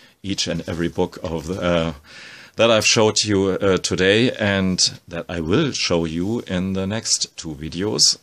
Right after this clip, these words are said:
So stay tuned. One last thing though, um, because Atsushi Kaneko, uh, struck me as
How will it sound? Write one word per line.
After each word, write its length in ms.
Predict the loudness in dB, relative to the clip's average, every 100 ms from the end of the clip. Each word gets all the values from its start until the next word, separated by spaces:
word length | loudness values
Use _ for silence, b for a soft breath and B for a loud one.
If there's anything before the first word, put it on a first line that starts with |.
| 0
So 380 | 4 4 2 -2
stay 360 | 0 2 2 0
tuned. 500 | 2 2 2 2 -4 B B B B B 0
One 200 | 2 4
last 240 | 2 2
thing 280 | 2 2 4
though, 340 | 4 4 2
um, 320 | 2 2 2 0
because 540 | -2 -2 0 2 0
Atsushi 540 | -2 -2 0 2 0 -2
Kaneko, 720 | -2 -2 0 0 0 0 0
uh, 440 | 0 0 0 -4 -2
struck 440 | 0 0 -2 -4
me 220 | -10 -8
as 240 | -8 -4